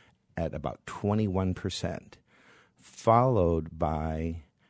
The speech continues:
friends and family, meaning someone in your family is going out there to guide you. The key is, if you really care about that person and you really care about guiding them and you really care about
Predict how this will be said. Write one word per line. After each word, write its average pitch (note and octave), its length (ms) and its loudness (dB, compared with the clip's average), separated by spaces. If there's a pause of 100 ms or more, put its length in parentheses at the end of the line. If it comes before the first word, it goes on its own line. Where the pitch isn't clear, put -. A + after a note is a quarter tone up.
(140)
friends A2+ 560 0
and F#2 220 0
family, E2+ 880 -2 (480)
meaning F#2 600 0
someone G#2+ 320 0
in G2+ 100 2
your F2+ 140 2
family F#2+ 680 -2
is D#2 140 -4
going F#2 400 -2
out E2+ 240 -4
there D#2+ 240 -2
to - 180 -8
guide F2+ 460 -4
you. C2+ 160 -10 (540)
The - 120 -12 (160)
key C3+ 340 0
is, D#2 460 -4
if - 160 -10
you F#2 100 -2
really A#2 280 -2
care G#2 280 -4
about G2 280 -2
that - 220 -4
person A2 720 -4 (220)
and E2+ 80 -4
you E2+ 100 -2
really G2+ 280 -2
care G#2 280 -6
about F#2 380 -6
guiding F#2 420 -2
them A2+ 480 -2
and E2+ 100 -6
you D#2 140 -6
really G2+ 220 -2
care F#2 320 -4
about F#2+ 320 -4